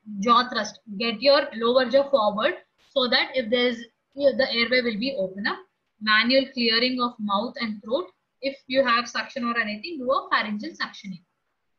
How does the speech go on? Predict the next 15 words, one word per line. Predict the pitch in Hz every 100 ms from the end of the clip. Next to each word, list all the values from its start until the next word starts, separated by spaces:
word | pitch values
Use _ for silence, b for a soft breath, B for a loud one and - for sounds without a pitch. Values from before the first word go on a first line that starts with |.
| _
Okay, | 302
see, | 302 247 196 _ _ -
as | 247
you | 254
can | 254 233
see | 247 262
in | 254
the |
picture, | - 208 - 277 370 - _ _ _
this | 233 247
is | 269 240
a | 277 403 - _ _ _ _ _ _ _ _ _ _
head | 269 226 254 -
tilt. | 233 208 - - _ _ _ _ _ _ _ _ _ _ _ 226
You | 233